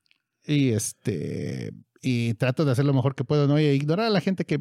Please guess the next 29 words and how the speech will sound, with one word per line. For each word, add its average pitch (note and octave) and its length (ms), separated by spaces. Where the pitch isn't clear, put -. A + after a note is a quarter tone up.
o C3 80
sea, D#3 100
no D#3+ 120
me D#3+ 80
está D#3 160
dejando C#3+ 340
nada, A#2+ 320
¿no? A#2+ 300
Eh, G#2 380
esta D#3 200
semana, F#3 320
por D#3 200
ejemplo, E3 520
fui C3+ 120
a B2+ 60
comprar C3+ 480
con D3 140
mi C3+ 80
esposa, C3 320
estamos C#3 280
comprando, B2 540
este, F#2+ 400
despensa F#3 460
en E3 60
un, D#3+ 420
en C#3 160
un C#3+ 140
mercadito. B2+ 600
Y D3 520